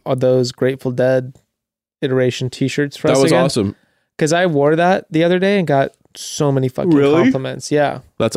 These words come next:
Speaker 2: awesome.
Speaker 1: And I was, like, so psyched to be like, "Dude, like, fans made this, like, people who listen to our podcast, like, made this." I was like, "Dude, this is, it's such a, like,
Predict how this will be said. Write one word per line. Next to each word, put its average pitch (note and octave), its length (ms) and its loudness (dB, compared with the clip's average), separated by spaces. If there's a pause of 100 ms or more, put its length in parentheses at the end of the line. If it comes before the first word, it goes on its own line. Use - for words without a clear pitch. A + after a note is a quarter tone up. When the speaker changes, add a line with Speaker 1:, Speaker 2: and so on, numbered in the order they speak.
Speaker 2:
awesome. E2 340 -2
Speaker 1:
And D3 80 0
I D#3+ 100 2
was, F3+ 120 2
like, G#3 160 0
so G3 280 2
psyched E3 360 0
to D#3 60 -8
be E3 140 2
like, D3 200 -2
"Dude, F3+ 240 0
like, C3 160 0 (920)
fans F3 380 0
made D#3 220 0
this, D3+ 180 -4
like, D3 160 0
people D#3+ 240 0
who E3 80 4
listen D#3 280 0
to D#3+ 60 2
our D#3 60 2
podcast, D#3 500 -2
like, C3+ 160 -4
made C#3+ 240 0
this." C3+ 140 -2
I D3 120 0
was D3 120 2
like, D3 160 0
"Dude, D#3 220 2
this C#3+ 180 0
is, D3+ 180 0
it's D#3 220 -4
such E3+ 160 -2
a, E3+ 140 0
like, C#3 320 0